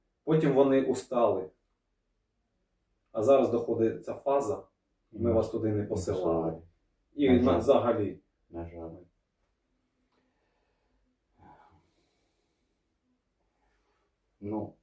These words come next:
Speaker 2: наостанок, що би ти хотів тим хлопцям, які зараз на фронті, в окопах, з твого досвіду? Я вважаю, що тебе дуже багатий досвід війни. Що би ти їм хотів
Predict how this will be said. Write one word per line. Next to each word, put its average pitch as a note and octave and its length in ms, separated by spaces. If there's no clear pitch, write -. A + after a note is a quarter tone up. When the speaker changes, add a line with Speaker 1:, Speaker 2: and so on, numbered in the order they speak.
Speaker 2:
наостанок, F2 680
що - 200
би G2 120
ти F#2 140
хотів F#2+ 420
тим F#2 180
хлопцям, G2 600
які F2+ 260
зараз F#2 680
на F2 100
фронті, D#2+ 460
в E2 40
окопах, F2 720
з - 100
твого F2 280
досвіду? E2+ 680
Я E2+ 140
вважаю, D#2+ 380
що E2+ 160
тебе C#2 400
дуже F2+ 180
багатий E2+ 480
досвід E2+ 440
війни. D#3 400
Що G2+ 180
би F2+ 120
ти - 160
їм F2 200
хотів E2 400